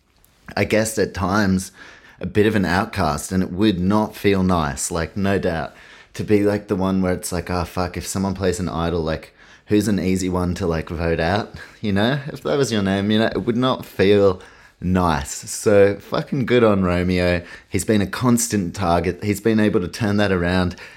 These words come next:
to now where he holds the power in the most important position of the game. Uh, and look, Mike, he takes Romeo aside straight away when they get back to camp.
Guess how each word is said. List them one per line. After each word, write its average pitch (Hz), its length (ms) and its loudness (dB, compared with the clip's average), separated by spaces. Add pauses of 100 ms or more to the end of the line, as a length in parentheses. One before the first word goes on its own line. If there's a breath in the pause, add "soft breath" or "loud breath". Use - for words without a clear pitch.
(100)
to 113 100 0
now 107 420 2 (240 loud breath)
where 101 180 2
he 117 220 4
holds 110 340 2
the 92 80 -6
power 98 680 0
in 95 160 -4
the 95 60 2
most 95 500 0
important 98 560 2
position 90 500 -2
of 85 200 -10
the 92 80 -4
game. 110 720 0 (500 loud breath)
Uh, 92 260 -2
and 104 140 0
look, 113 240 2
Mike, 117 380 2
he 117 240 0
takes 123 320 -2
Romeo 107 380 2
aside 90 360 -2
straight 95 420 0
away 87 260 2
when 87 160 -2
they 85 80 -2
get 87 220 -6
back 85 220 -2
to - 60 -18
camp. 90 440 -4